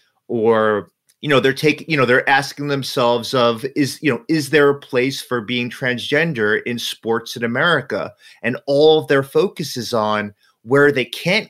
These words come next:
go, not where they can go. And they're not even having a productive dialogue. And so all of these non-principled forms of dissent,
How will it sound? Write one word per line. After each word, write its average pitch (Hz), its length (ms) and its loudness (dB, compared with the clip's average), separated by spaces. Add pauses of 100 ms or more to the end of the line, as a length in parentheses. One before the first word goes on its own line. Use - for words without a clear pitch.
go, 104 320 0
not 120 340 -2
where 127 160 -4
they 120 140 -2
can 202 480 -4
go. 104 260 0
And 127 100 -4
they're 135 120 -2
not 151 160 0
even 143 160 -4
having 143 260 -2
a 139 60 -2
productive 135 520 -6
dialogue. 139 600 -4
And 120 160 -12
so 160 120 -2 (100)
all 196 280 0
of 147 140 -2
these 151 480 -4 (380)
non-principled 143 1000 -4
forms 120 320 -4
of 101 120 -8
dissent, 123 720 -2